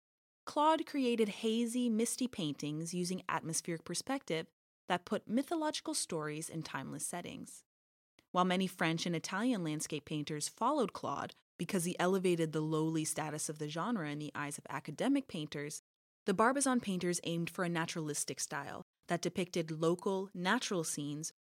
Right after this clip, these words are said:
rather than the contrived scenes of earlier French painters, particularly the area of the Fontainebleau forest, far away from the changes caused by increasing industrialization. In fact, one of the painters,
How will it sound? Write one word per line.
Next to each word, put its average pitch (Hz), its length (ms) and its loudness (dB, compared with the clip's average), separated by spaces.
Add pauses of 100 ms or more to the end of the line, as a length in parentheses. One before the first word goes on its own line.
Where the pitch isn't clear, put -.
rather 285 280 2
than 311 180 2
the 233 80 2
contrived 196 560 -2
scenes 151 440 -4
of 165 200 -6
earlier 147 340 -4
French 143 300 -8
painters, - 500 -8 (280)
particularly 170 720 0 (240)
the 185 120 2
area 220 380 8
of 185 140 2
the 190 60 0
Fontainebleau 165 580 0
forest, 139 580 -6 (280)
far 202 300 4
away 180 320 4
from 160 200 -2
the 156 60 -2
changes 156 480 -4
caused 147 440 -8
by 143 140 -6
increasing 147 580 -8
industrialization. 147 1160 -6 (640)
In 175 100 0
fact, 170 400 6
one 190 240 6
of 240 80 6
the 190 80 2
painters, 151 580 -4